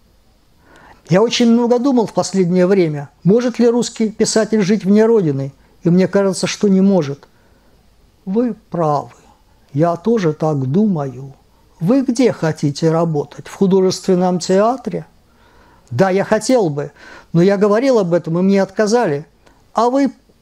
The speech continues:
подайте заявление туда, мне кажется, что они согласятся.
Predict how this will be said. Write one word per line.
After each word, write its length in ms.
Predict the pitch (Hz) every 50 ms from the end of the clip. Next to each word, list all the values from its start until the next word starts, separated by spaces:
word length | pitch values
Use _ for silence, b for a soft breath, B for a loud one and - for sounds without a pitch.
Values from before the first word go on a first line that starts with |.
| _ _ _
подайте 640 | - 202 202 233 247 277 220 165 151 147 - 190 165
заявление 720 | 156 180 190 185 185 185 185 185 185 180 175 175 175 175
туда, 480 | 165 170 - 208 208 190 165 175 160 160
мне 260 | 175 202 233 285 285
кажется, 480 | 254 254 240 233 233 226 214 - 220 208
что 300 | - - - 214 208 208
они 320 | 214 214 214 208 202 - b b b b b _ _
согласятся. 1300 | - - - - 277 247 233 202 190 185 175 160 - - 156 147 139 143 139 - - - - 165 170